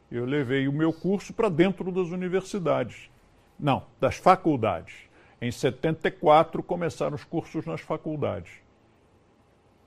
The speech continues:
Em Curitiba e em São Paulo.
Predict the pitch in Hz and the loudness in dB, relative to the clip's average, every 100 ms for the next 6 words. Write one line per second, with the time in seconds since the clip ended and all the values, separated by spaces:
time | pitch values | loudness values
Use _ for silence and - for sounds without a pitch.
0 | _ _ _ - 127 123 - 135 131 - | _ _ _ -10 -6 -4 0 0 0 0
1 | 220 214 226 - _ _ _ 139 135 - | 0 2 -2 -4 _ _ _ -8 -8 -6
2 | 147 135 - 95 - - | -8 -8 -6 -6 -8 -14